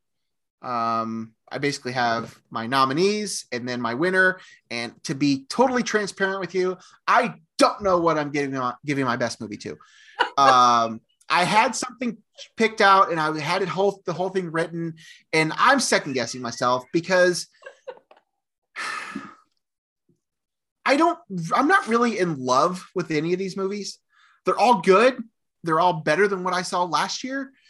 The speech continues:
Speaker 1: but there's just not one that really sticks out to me as, like, the best movie of the year. Um, because, like, the best movie of the year is probably The Power of the Dog, and I don't even have it in this list because I was just,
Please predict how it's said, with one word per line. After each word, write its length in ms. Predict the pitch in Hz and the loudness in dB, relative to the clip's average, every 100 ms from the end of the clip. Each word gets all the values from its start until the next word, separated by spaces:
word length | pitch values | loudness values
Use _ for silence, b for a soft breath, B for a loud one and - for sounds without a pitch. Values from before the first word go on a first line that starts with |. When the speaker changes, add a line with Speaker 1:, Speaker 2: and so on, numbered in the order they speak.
| b b b | b b b
Speaker 1:
but 160 | 190 180 | -4 2
there's 220 | 196 202 | 2 2
just 160 | 233 233 | -2 -2
not 220 | 214 156 | -2 -4
one 420 | 143 139 160 185 | -6 0 0 0
that 120 | 165 - 123 - - | -4 -8 -16 -20 -16
really 480 | 147 165 247 233 226 | -6 2 2 4 0
sticks 360 | - 202 - | 0 -2 0
out 180 | 160 151 | -2 -2
to 80 | - | -4
me 340 | 233 254 254 - _ _ - | -8 -8 -10 -14 _ _ -6
as, 160 | 160 | -2
like, 280 | 165 160 - | 0 -2 -4
the 100 | 151 | -6
best 360 | 143 151 175 - | -2 -2 -2 -2
movie 260 | 165 170 | -2 0
of 100 | 156 | -2
the 60 | 143 | -4
year. 400 | 120 139 190 - b b b b - | -4 -4 -4 -8 b b b b 0
Um, 300 | 135 127 123 | 2 2 -2
because, 240 | - 190 | -2 2
like, 120 | 208 | 2
the 80 | 190 | 0
best 300 | 151 220 - | 2 2 0
movie 240 | 202 208 202 | -4 -2 -2
of 80 | |
the 80 | 165 | -2
year 120 | 175 | -4
is 80 | 170 | -4
probably 240 | - 170 156 | -4 -6 -6
The 60 | |
Power 240 | - 156 160 | -6 -4 -4
of 80 | |
the 60 | 143 | -4
Dog, 340 | 127 127 147 | -2 0 0
and 120 | 156 - - | -2 -8 -2
I 80 | |
don't 160 | 185 233 | 0 0
even 160 | 180 127 | -2 -8
have 260 | 123 131 | -4 -4
it 60 | 165 | -2
in 120 | 180 | -4
this 200 | 180 - | -6 -6
list 280 | 196 190 - | -6 -6 -8
because 200 | 160 143 - | -8 -8 -4
I 120 | 220 | 0
was 240 | 240 160 | 0 -2
just, 120 | 127 | -6